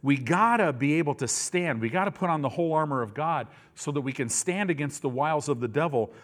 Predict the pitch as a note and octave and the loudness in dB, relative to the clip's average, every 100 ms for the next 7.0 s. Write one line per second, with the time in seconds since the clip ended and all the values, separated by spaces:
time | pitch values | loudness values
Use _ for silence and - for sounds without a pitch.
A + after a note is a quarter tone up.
0 | - _ - D3+ A3 A3+ C#3 C#3+ G3 E3 | -20 _ -2 2 4 2 0 -2 0 0
1 | D#3+ A3 G#3+ F#3 A#3 - F#3+ D#3 C#3 B2 | 2 0 2 4 4 2 -2 -2 -2 -4
2 | - - B2+ G2 E2 - - _ B2+ F3 | -8 -6 -6 -6 -10 -10 -20 _ -2 0
3 | F3 D3 G#3 - G3 D#3+ F3 A3 G3 C#3 | 2 2 0 0 -4 0 2 2 2 0
4 | C#3 C3+ - - C#3 - B2+ G#2+ G2 E2+ | 0 -2 -2 0 0 0 -4 -2 -2 -4
5 | D2 - _ _ _ - D#3 D#3+ F3+ F3 | -6 -16 _ _ _ 2 2 4 0 -4
6 | - G#3 G#3 F3+ C#3+ F#3 G3 E3 A#2 F#2+ | -4 -4 -2 -4 0 2 2 0 -4 -6